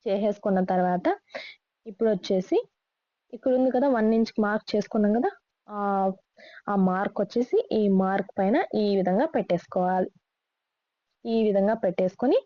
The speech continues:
ఒక పిన్‌తో సెక్యూర్ చేసేసుకోవాలి. ఇలాగా ఫస్ట్ మనము పిన్స్ పెట్టేసుకుంటే గాను మనకు స్టిచ్చింగ్ చేయడం చాలా ఈజీ అండి. చాలా, ఏ,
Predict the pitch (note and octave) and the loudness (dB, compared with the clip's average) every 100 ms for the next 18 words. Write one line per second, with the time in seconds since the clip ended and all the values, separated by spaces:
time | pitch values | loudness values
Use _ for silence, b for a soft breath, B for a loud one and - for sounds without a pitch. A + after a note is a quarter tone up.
0 | B B - A3 G#3+ - A#3 A#3+ A3+ G#4 | B B -10 -4 -4 0 2 2 2 -2
1 | - b _ _ _ - B3 - A3 G3 | -4 b _ _ _ -6 -6 -2 -2 0
2 | F#3+ F#3 F#3+ - F#3+ F#3+ F#3+ - _ _ | 0 0 0 -2 -2 0 -2 -6 _ _
3 | B B B3 A#3+ A3+ G#3 B3 - G3 - | B B 0 2 2 0 -2 -2 -2 -4
4 | _ - C#4+ F4+ B3 G3+ C4+ G#4+ - _ | _ -2 0 2 2 2 2 2 -2 _
5 | _ - A#3 A#3 - G#3 F#3+ G3 F#3+ G3+ | _ -12 -8 -8 -4 -2 0 -2 0 -2
6 | F#3+ F#3+ F#3 A#3+ A#3+ G3+ A#3+ - G#3 - | 0 2 2 2 2 2 -2 -2 -4 0
7 | A#3 A3 G3+ F#3+ G#3+ A#3 - F#3 F#3 G3+ | 0 0 0 2 2 0 -2 -2 2 2
8 | G3 F#3+ G#3+ F#3+ F3+ G3 A3 - F#3 F#3+ | 2 2 2 2 2 0 0 -2 0 0
9 | F#3+ B B B - - | -2 B B B -12 -4